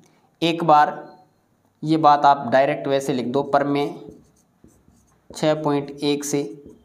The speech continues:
पर में छः पॉइंट एक में क्या पढ़ा था? कोई त्रिभुज है, किसी त्रिभुज में, आ, कोई भुजा इस प्रकार से खींची जाए कि वो तीसरी भुजा के समांतर हो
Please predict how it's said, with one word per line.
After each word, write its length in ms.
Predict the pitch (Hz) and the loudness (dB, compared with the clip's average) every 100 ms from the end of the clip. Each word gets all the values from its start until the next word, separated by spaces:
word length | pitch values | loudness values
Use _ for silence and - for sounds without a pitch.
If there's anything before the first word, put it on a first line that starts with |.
| - _ _ _ _ _ | -20 _ _ _ _ _
पर 120 | 156 | 2
में 160 | 165 190 | 2 0
छः 240 | 190 196 | 4 4
पॉइंट 200 | 196 202 | 6 4
एक 160 | 185 180 | 2 2
में 160 | 196 185 | 0 4
क्या 140 | 175 | 4
पढ़ा 260 | 160 139 135 | 4 4 2
था? 380 | 139 151 175 - - _ | 0 -6 -8 -16 -20 _
कोई 220 | 185 208 | 2 4
त्रिभुज 400 | 190 190 160 156 | 2 0 2 -2
है, 420 | 135 156 - - - - | 0 -4 -6 -14 -20 -6
किसी 260 | 180 220 | -2 -2
त्रिभुज 420 | 208 185 175 165 | 2 2 4 2
में, 480 | 151 156 180 - - - _ _ _ _ _ - | 2 0 -2 -6 -16 -20 _ _ _ _ _ 0
आ, 320 | 156 151 151 | 4 4 4
कोई 440 | 147 190 202 202 | 4 4 4 2
भुजा 220 | 156 156 185 | 0 4 4
इस 140 | 185 | 4
प्रकार 420 | 190 180 185 190 | 2 2 4 4
से 140 | 190 190 | 4 0
खींची 300 | 185 165 175 | 0 -2 0
जाए 180 | 180 | 0
कि 140 | 180 185 | 2 0
वो 100 | 175 | 0
तीसरी 380 | 175 220 214 202 | 0 -2 0 2
भुजा 280 | 170 165 | 4 2
के 160 | 165 165 | 2 0
समांतर 460 | 156 135 131 127 156 | 0 0 0 0 0
हो 380 | 160 185 - | 0 -2 -4